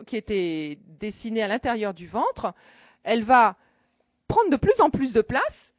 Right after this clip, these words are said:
Elle va repousser en général la vessie. Et puis, ben, on va bien voir que les femmes sont enceintes, puisqu'elles vont, on va avoir un gros ventre, parce que le, le, l'utérus, il peut pas seulement tout pousser à l'intérieur,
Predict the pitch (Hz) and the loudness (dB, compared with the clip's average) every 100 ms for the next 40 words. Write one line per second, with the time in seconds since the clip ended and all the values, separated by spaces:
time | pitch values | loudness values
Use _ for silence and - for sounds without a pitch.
0 | _ 196 226 240 240 339 349 330 - 320 | _ -6 -2 0 0 -2 -4 -10 -8 -6
1 | 277 254 247 240 240 220 202 226 - 240 | -6 -6 -6 -6 -4 -6 -8 -10 -12 -12
2 | 302 - _ - 220 - 427 220 208 214 | -12 -14 _ -16 -14 -12 -4 -4 -4 -6
3 | 220 214 254 247 254 220 214 240 233 208 | -8 -6 -8 -8 -8 -10 -8 -8 -8 -8
4 | 185 - 359 480 - _ _ 214 285 294 | -8 -4 -4 -4 -12 _ _ -6 0 0
5 | 220 220 190 202 180 277 226 190 196 381 | 0 -2 2 2 4 2 4 4 4 4
6 | 214 - 202 185 180 185 180 165 170 190 | 0 -2 -4 -2 -4 -2 -2 -2 -6 -8
7 | 208 180 294 226 - 226 - 226 247 311 | -6 -2 -2 -2 0 0 0 -2 0 0
8 | 247 262 262 196 180 175 294 | 0 -4 -4 -4 -2 0 0